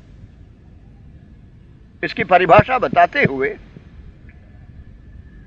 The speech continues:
एक मंत्र आता है, "अध्यते अत्ति च भूतानि।" मुझे पूरा यकीन है कि यही तत्-, यही ख्याल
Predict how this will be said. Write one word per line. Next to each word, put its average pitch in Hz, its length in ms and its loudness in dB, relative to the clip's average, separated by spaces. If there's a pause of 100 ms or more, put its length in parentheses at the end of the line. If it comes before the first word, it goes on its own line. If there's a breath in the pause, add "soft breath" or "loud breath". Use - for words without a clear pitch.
(120)
एक 165 160 2
मंत्र 233 320 4
आता 208 380 8
है, 196 140 4 (840 soft breath)
"अध्यते 240 600 6
अत्ति - 580 4
च - 80 0
भूतानि।" 196 800 2 (1300)
मुझे 160 220 -2
पूरा 226 360 0
यकीन 220 440 0
है 240 260 4
कि 220 120 -4
यही 262 680 2
तत्-, - 520 0
यही 254 340 0
ख्याल 185 420 6